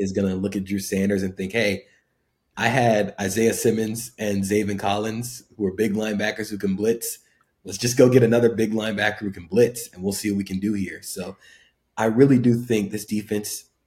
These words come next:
if they take a step back, it's gonna be by a little bit, but they're still extremely talented.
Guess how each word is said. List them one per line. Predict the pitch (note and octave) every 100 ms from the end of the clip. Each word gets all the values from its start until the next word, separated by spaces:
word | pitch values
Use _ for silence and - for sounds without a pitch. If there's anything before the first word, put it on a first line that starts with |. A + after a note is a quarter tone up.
| -
if | A#2+ B2
they | A#2+
take | - A2+
a | G2+
step | - G2+ F#2+
back, | G2
it's | G#2
gonna | G2+ F2+
be | E2 - _ _ _ _ _
by | - G#2
a | F2+
little | G2 G#2+ G2+
bit, | G2 G2 G2+ - -
but | - -
they're | A#2+
still | - - C3 -
extremely | - - - C3 A#2+ G#2+ F#2+
talented. | - F2+ F#2 - F#2